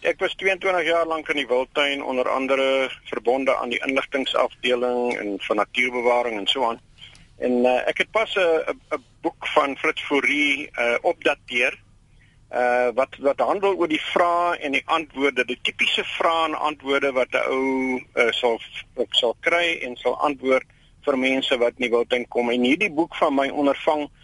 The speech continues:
omtrent al hierdie vrae en klagtes wat die mense het. Wat moet ons hier doen en wat gebeur daar?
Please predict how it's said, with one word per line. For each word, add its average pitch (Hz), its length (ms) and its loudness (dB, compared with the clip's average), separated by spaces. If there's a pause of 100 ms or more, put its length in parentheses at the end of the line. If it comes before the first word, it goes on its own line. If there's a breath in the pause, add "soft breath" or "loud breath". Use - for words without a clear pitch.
(520 soft breath)
omtrent 170 440 0
al 233 200 2
hierdie 180 300 -2
vrae 156 440 2
en 139 200 -6
klagtes 147 420 -2
wat 131 120 0
die 127 120 -2
mense 127 420 0
het. 117 160 -2
Wat 120 180 0
moet 165 200 -6
ons 165 220 0
hier 127 200 0 (100)
doen 139 260 0
en 117 100 -2
wat 123 220 2
gebeur 127 400 -2
daar? 113 280 0